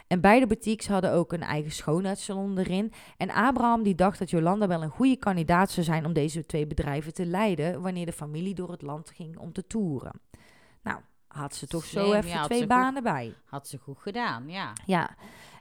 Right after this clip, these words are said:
Speaker 1: En hij gelooft ook dat zij de beste keuze was vanwege haar succes bij het runnen van de fanclub. Dat natuurlijk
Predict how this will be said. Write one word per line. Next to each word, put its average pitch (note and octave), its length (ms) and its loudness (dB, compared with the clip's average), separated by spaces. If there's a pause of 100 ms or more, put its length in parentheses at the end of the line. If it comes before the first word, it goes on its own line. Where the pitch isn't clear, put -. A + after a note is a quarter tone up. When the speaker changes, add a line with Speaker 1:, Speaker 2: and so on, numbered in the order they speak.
Speaker 1:
En A3+ 360 6
hij G3 220 4
gelooft G#3 360 4
ook F3+ 140 -2
dat F3 120 -6
zij D#3 160 0
de D3+ 80 0
beste D3+ 260 -2
keuze G#3 360 8
was F#3 200 0
vanwege E3+ 320 -2
haar D#3 120 -2
succes F3+ 480 -6
bij D3+ 100 -6
het D3 120 -6
runnen D3+ 260 -8
van D#3 160 -12
de E3 60 -10
fanclub. E3+ 480 -8
Dat C#3+ 120 -10
natuurlijk D3 480 -8